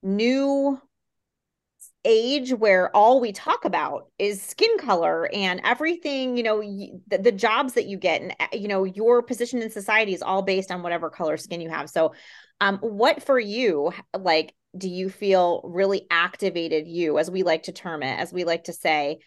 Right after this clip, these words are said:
what activated you to really start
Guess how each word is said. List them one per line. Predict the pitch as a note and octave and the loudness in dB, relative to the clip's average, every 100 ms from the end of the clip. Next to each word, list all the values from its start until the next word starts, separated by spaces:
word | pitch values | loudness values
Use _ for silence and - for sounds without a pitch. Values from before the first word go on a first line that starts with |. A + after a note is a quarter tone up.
| _ - | _ 0
what | C4 E4 - | 0 2 4
activated | F#3+ A#3 C#4 B3+ A#3+ G#3 F#3 | 4 2 0 0 0 -2 -4
you | F3+ B3 G3+ D#3+ D#3+ | -6 -2 0 0 -4
to | - G#3 | -4 -4
really | G#3 B3 | 0 -2
start | C4 - G#3 F#3+ - | -2 2 4 4 0